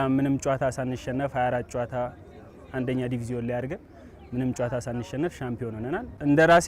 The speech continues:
በጣም ጥሩ ለውጥ አምጥቼበታለሁ። እ፣ ክለብም ተጮቻለሁ፣ ግን እዛ ካለው ራሱ ፋይናንስ እዚህ የተሻለ ፋይናንስ አለ፣ አቅርቦት ጂም አለ፣ በጣም ብዙ ነገር አለ።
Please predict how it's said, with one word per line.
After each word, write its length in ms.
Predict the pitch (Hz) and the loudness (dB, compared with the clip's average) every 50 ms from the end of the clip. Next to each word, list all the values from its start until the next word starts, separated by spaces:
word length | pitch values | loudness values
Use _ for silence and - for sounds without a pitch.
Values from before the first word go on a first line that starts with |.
| 233 180 | 4 4
በጣም 260 | 147 156 - 160 151 151 | 4 6 6 6 4 4
ጥሩ 160 | 143 - 143 143 | 2 2 0 2
ለውጥ 220 | 131 131 147 160 156 | 4 4 4 4 2
አምጥቼበታለሁ። 800 | 131 123 - 127 - - 123 113 110 113 107 110 98 98 95 - - - - - - | 2 0 0 -4 -8 -6 -6 -4 -4 -4 -4 -4 -4 -6 -8 -10 -14 -18 -18 -14 -8
እ፣ 120 | 135 135 131 131 127 123 120 117 | -4 -2 0 0 2 2 0 0
ክለብም 380 | - - 151 147 147 143 147 156 | 0 2 6 6 6 6 6 2
ተጮቻለሁ፣ 600 | 143 151 135 - 127 120 - 135 123 127 165 175 - - - - - - - - - - - - - | 2 0 -2 -4 -4 -4 -2 -2 -2 -2 -2 -6 -8 -10 -20 -20 -20 -20 -18 -18 -18 -18 -16 -10 -2
ግን 160 | 123 147 151 | 0 2 4
እዛ 200 | 147 135 131 135 147 143 131 | 2 2 4 4 4 4 4
ካለው 320 | - 143 135 131 135 131 127 | 4 2 2 4 4 4 4
ራሱ 220 | 131 131 - - 131 | 2 2 2 0 -2
ፋይናንስ 400 | - 139 139 160 214 269 285 - - - - - - | 0 2 2 2 0 -2 -4 -8 -10 -14 -16 -14 -6
እዚህ 200 | - 127 127 135 | -4 -2 2 2
የተሻለ 380 | 135 127 - - - 135 127 127 120 | 2 2 0 0 0 2 2 2 0
ፋይናንስ 380 | - 131 123 123 120 120 113 - | 0 -2 -2 -2 -2 -2 -2 -2
አለ፣ 160 | 123 117 120 160 202 - - - - 139 | -2 -2 -2 -2 -4 -6 -10 -10 -2 0
አቅርቦት 500 | 127 131 - - 143 131 135 139 127 - 117 | 0 0 0 0 0 0 0 0 0 -2 -4
ጂም 240 | 107 135 135 131 135 | -2 0 2 2 2
አለ፣ 220 | 131 127 127 127 135 135 135 - - - - - - - | 2 2 2 2 2 0 0 -2 -10 -18 -18 -16 -12 -4
በጣም 260 | 127 127 - 151 143 | -2 4 6 6 6
ብዙ 180 | 131 131 131 131 131 | 6 4 2 2 2
ነገር 280 | 127 127 120 127 127 | 2 2 2 2 2
አለ። 200 | 123 120 120 120 | 2 2 2 0